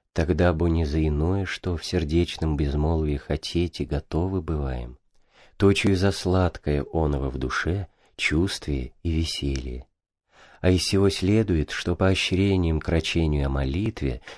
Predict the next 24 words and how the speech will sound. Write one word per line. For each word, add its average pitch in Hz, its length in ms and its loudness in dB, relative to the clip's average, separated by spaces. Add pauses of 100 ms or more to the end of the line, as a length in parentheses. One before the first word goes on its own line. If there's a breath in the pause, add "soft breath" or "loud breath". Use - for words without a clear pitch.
(100)
наставляет 82 640 0
сей 82 240 0
отец, 80 480 -4 (260 soft breath)
сладостно 78 800 0
её 62 300 -2
чувство - 640 -8 (160)
и 92 100 0
веселье. 90 760 -2 (640 loud breath)
Подобно 123 420 4
сему 123 300 2
и 120 100 4
великий 113 440 2
Макарий 92 760 0
учит, - 360 -4
что - 200 -4
духовные 78 560 0
труды 78 420 0
наши, 87 440 -4 (280 loud breath)
молитву 76 600 -2
с - 80 -8
целью 69 380 -2
и 65 100 -2
надеждою 65 580 -4
плодов, 64 680 -4